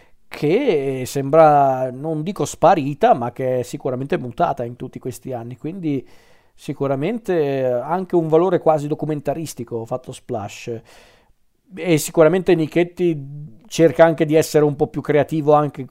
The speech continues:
per quanto riguarda la regia, con certi espedienti tecnici un po' più elaborati. Forse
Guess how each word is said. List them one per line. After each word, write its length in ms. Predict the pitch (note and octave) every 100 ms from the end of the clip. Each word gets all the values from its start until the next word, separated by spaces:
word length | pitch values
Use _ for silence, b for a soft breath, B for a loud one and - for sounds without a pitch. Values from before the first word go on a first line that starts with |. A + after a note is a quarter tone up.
| -
per 140 | C#3+
quanto 220 | C#3 B2+
riguarda 340 | C#3 C#3 C3+ C#3
la 120 | C3+
regia, 440 | D3+ D3 B2+ D3
con 160 | B2+ B2
certi 240 | C3+ B2+
espedienti 600 | C3+ - - C#3 C3+ C#3
tecnici 580 | - C3+ C3 C3+ B2+ -
un 140 | C3+ B2
po' 100 | C3+
più 140 | C#3
elaborati. 920 | C3+ C3 E3+ E3 A#2 A#2 C#3 E3 F3 b b b b b b
Forse 960 | - G#3 G#3+ F#3+ - A3 G#3 G3 F#3